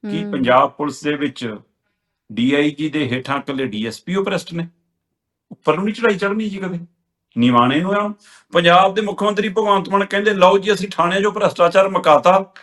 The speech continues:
Speaker 1: ਕੀਤਾ ਕੀ ਜੀ? ਸਾਰੇ ਹੌਲਦਾਰਾਂ ਦੀ, ਮੁਨਸ਼ੀਆਂ ਦੀ ਬਦਲੀਆਂ ਕਰਤੀਆਂ ਜੀ। ਮਤਲਬ ਇਕੱਲੇ ਉਹ ਹੇਠਲੇ ਰੈਂਕ ਵਾਲੀ, ਉਹ ਕਿੰਨੀ, ਕਿਸ ਪੱਧਰ ਦੀ ਕਰ ਦੇਣ? ਆਪਾਂ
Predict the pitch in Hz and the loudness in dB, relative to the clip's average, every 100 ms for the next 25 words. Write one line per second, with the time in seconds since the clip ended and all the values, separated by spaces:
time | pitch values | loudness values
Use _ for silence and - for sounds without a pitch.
0 | _ _ _ - 180 214 208 220 214 220 | _ _ _ -8 0 2 2 0 -6 0
1 | 180 226 240 175 185 196 202 202 202 208 | 4 4 6 6 6 6 6 6 4 -2
2 | 196 202 190 - 202 202 185 165 180 185 | -4 -6 -6 -4 -4 -2 -4 -4 -4 -2
3 | 147 139 127 113 107 _ _ _ _ _ | -2 -2 -6 -8 -14 _ _ _ _ _
4 | _ _ _ _ _ _ 143 147 185 185 | _ _ _ _ _ _ -12 -10 -10 -8
5 | 185 180 139 131 - 156 160 165 180 180 | -4 -4 -2 -2 -4 -4 -4 -4 -6 -8
6 | - 262 254 262 190 _ - 240 226 247 | -8 -2 0 0 -8 _ -2 2 4 4
7 | 277 247 214 151 131 131 135 | 2 4 2 2 -2 -4 -2